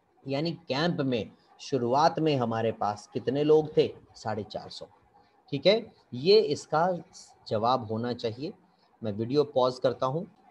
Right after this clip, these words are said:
ये जो हमारे पास, अ, concept हम यहाँ पे सीखने जा रहे हैं,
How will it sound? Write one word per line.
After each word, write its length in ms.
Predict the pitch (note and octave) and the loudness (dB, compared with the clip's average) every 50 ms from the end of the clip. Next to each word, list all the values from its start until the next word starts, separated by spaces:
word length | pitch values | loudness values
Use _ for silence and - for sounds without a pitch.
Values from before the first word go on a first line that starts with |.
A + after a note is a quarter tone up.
| _ _ - | _ _ -12
ये 380 | C#3+ C3 B2 C3+ E3 F#3+ G#3+ A3+ | -10 -8 -2 0 4 4 4 4
जो 160 | G3+ A3+ A3 | 6 4 4
हमारे 380 | F3+ F3 E3+ D#3+ D3 D3 D3+ D3+ | 4 4 2 2 2 2 0 0
पास, 500 | D3 - D#3 D#3 D#3 D3+ D3+ - - - | 2 2 4 4 4 2 0 -6 -6 -4
अ, 380 | C#3+ C3+ C3 B2+ A#2+ A#2 A2+ A2 G#2+ - - - - - - _ _ _ _ - _ _ _ _ _ - - _ _ _ _ - | -2 0 0 2 0 0 0 -2 -6 -8 -14 -16 -18 -20 -20 _ _ _ _ -20 _ _ _ _ _ -20 -20 _ _ _ _ -2
concept 540 | C3+ C#3+ D3+ D3+ - - F#3 F3 E3+ - D3+ | 0 0 0 0 0 0 -2 -2 -2 -4 -6
हम 160 | D#3+ D#3 C3+ | -4 -2 -2
यहाँ 220 | A#2 A2 A2+ B2+ | -4 -4 -4 -6
पे 120 | B2 - D#3 | -4 -4 -6
सीखने 500 | - - - - C#3+ C#3 - E3+ F3 E3 | -6 -6 -8 -10 -10 -6 -4 -4 -4 -2
जा 100 | A#2+ F#2+ | -4 -6
रहे 200 | - - F#2+ G2+ | -6 -8 -10 -10
हैं, 240 | G2+ G#2 - E3+ | -10 -10 -12 -14